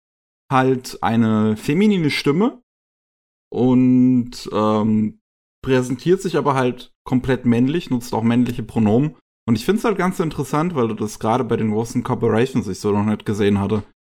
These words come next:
Ähm, und, ähm, Yugo halt auch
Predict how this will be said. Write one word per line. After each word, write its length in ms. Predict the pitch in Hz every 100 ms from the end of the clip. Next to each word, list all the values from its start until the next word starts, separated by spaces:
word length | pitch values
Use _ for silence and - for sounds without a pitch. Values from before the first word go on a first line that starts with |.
| _ _ -
Ähm, 760 | 107 107 104 104 101 104 98 95
und, 680 | - 113 110 104 104 - - _ _ _ _ _ _ _ _ _ 101
ähm, 1000 | 107 101 101 95 95 95 95 95 98 -
Yugo 320 | 113 120 135 120
halt 160 | 120
auch 260 | 107 -